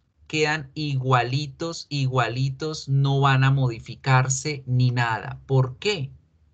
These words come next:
Porque el auxiliar fue el que cambió. Entonces, como ya existe un cambio,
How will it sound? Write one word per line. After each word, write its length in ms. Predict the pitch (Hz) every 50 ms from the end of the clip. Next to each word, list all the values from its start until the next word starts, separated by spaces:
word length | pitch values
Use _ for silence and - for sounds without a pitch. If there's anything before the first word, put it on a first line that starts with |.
| _ _
Porque 440 | - 147 147 139 135 135 - - 139
el 100 | 135 131
auxiliar 720 | 127 127 127 131 - 131 120 110 123 131 156 175 180 -
fue 300 | 135 - - 143 139 139
el 120 | 135 131 131
que 160 | - 139 131
cambió. 580 | 131 135 120 117 120 120 117 117 104 - 131 131 - _ _ _ _ _ _ _ _ _ _ _ _ _ _
Entonces, 260 | _ _ - 127 120
como 380 | - - - 151 143 135 131 123
ya 320 | 117 120 139 160 175 202
existe 500 | 220 214 - - - 196 185 - - -
un 120 | 202 196 190
cambio, 560 | - 202 185 175 165 156 151 165 165 160 -